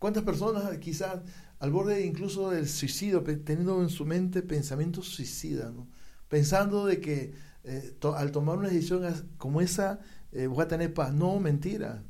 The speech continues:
eso no es correcto, eso no es, eso no es lo que Dios espera. Entonces, yo te hablaba, ¿no? Eh, tenemos que hacer una diferenciación de la paz natural, de la paz del, humana, la paz terrenal,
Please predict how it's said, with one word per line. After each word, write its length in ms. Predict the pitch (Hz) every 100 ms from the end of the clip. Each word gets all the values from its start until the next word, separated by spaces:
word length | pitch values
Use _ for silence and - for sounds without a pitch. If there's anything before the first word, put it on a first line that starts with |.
| -
eso 160 | -
no 80 | 156
es 80 | 147
correcto, 520 | - 120 - - - -
eso 180 | - 127
no 80 | 131
es, 180 | 143 -
eso 200 | - 147
no 100 | 165
es 60 | 185
lo 100 | 180
que 80 | 175
Dios 220 | 180 175
espera. 500 | 147 - 220 - - - - - - - - - - - -
Entonces, 540 | 151 113 151 147 147 - - - - - - -
yo 160 | 139 147
te 80 | 156
hablaba, 320 | 156 156 135
¿no? 340 | 139 143 151 -
Eh, 340 | 147 131 131 -
tenemos 360 | 139 147 156
que 400 | 147 151 139 131 -
hacer 220 | - 151
una 140 | 165
diferenciación 960 | 165 151 156 135 120 120 113 143 - - - -
de 100 | 95
la 120 | 98
paz 300 | - 151 156
natural, 680 | 170 151 143 143 147 147 147
de 80 | 123
la 180 | 117
paz 200 | - 143
del, 400 | 151 139 131 151 -
humana, 760 | 139 139 151 156 147 151 147 - -
la 160 | 113 -
paz 440 | 143 143 - - - - -
terrenal, 640 | 123 127 135 151 156 156